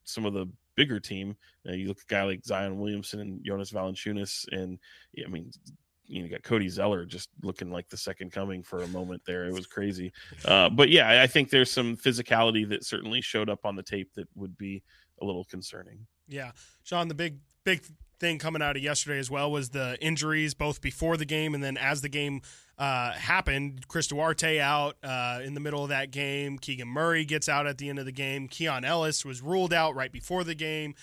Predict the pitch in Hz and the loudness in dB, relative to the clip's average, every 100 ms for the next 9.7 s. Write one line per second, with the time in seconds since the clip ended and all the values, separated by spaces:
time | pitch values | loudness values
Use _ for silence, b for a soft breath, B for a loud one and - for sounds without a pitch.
0 | B B - 123 113 - 185 170 - 170 | B B -8 -4 -2 2 4 4 2 0
1 | 147 156 156 147 151 143 127 147 147 143 | 0 0 -2 -2 -2 -4 -6 -2 -2 -2
2 | 131 123 117 165 143 123 131 165 160 151 | -4 -6 -4 -2 -2 -2 -2 0 0 -2
3 | 139 117 - 202 196 180 165 165 165 B | -4 -8 -4 0 0 0 -4 -2 -2 B
4 | B _ 156 143 139 143 117 - 170 - | B _ -4 -2 -2 -4 -4 -8 -8 -2
5 | 127 120 - 196 196 185 175 151 135 131 | -2 -2 0 0 2 2 2 -2 -6 -8
6 | - - 160 143 139 151 - 151 143 139 | -10 -6 -4 -2 0 0 0 2 0 0
7 | 131 B B B - 127 127 143 151 143 | -4 B B B -4 -2 0 0 2 0
8 | 135 - - - 143 139 135 135 135 131 | 0 -8 -8 -2 0 0 0 0 0 -4
9 | 127 135 135 131 127 123 | -6 -2 -2 -2 -6 -8